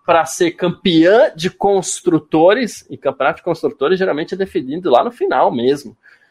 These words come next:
né? E não sei se ela tem, é, carro pra, pra ser campeã com uma vantagem tão grande assim. Faltando três corridas, a Red Bull já garantiu o caneco.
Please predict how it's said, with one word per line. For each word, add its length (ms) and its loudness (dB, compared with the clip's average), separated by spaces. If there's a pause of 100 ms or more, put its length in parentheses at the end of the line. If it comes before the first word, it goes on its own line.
(200)
né? 240 -10 (420)
E 200 2
não 100 0
sei 180 -2
se 120 -4
ela 100 2
tem, 640 -4 (1080)
é, 600 4
carro 340 0
pra, 340 -2
pra 160 -6
ser 260 -2
campeã 420 -2
com 120 -12
uma 120 0
vantagem 560 -2
tão 220 0
grande 400 0
assim. 300 -8
Faltando 380 -2
três 300 2
corridas, 420 -2
a 60 0
Red 240 -4
Bull 160 -4
já 120 0
garantiu 360 -2
o 20 -16
caneco. 440 -4